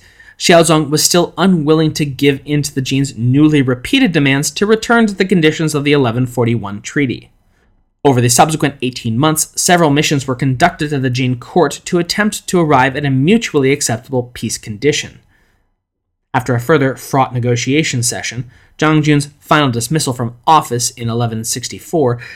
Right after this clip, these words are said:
seemed to have accelerated both sides toward a final agreement. The final treaty would not be ratified until eleven sixty-five,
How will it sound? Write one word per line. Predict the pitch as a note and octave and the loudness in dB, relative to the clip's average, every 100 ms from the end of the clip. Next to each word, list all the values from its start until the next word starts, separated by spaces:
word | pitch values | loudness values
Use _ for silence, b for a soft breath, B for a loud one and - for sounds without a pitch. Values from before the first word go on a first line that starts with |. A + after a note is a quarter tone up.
| B | B
seemed | - A3 G3+ F#3+ - | -4 0 0 0 0
to | F3 | 0
have | C#3+ | 2
accelerated | D3 - F#3 D#3+ C#3+ C3+ B2 B2+ | 0 0 4 4 4 2 -2 -2
both | C3+ C3+ | -2 -2
sides | - G#2 G#2+ | -4 -6 -6
toward | - B2+ A#2 - | -6 -6 -6 -6
a | A#2 | -8
final | - G#2 F2+ D#2 | -8 -10 -10 -18
agreement. | G#2 - G#2+ F2 - - _ _ _ _ _ _ _ _ _ _ _ _ _ - | -16 -10 -8 -10 -12 -18 _ _ _ _ _ _ _ _ _ _ _ _ _ 0
The | F3+ | 2
final | F#3+ G3+ F3 | 4 2 2
treaty | - B3 F3+ E3 - | 0 -2 -2 -4 2
would | F#3 | 2
not | G3+ E3 | 2 0
be | C#3 | 2
ratified | D3+ C#3+ C3+ A2 A#2 | 4 2 0 -4 -4
until | C#3+ D3+ E3+ D#3+ | -6 -6 -6 -2
eleven | F3 F#3 G3 | -2 0 0
sixty-five, | F#3+ F3+ - C#3+ - C3 C#2+ | 0 -2 -2 -4 -2 -4 -4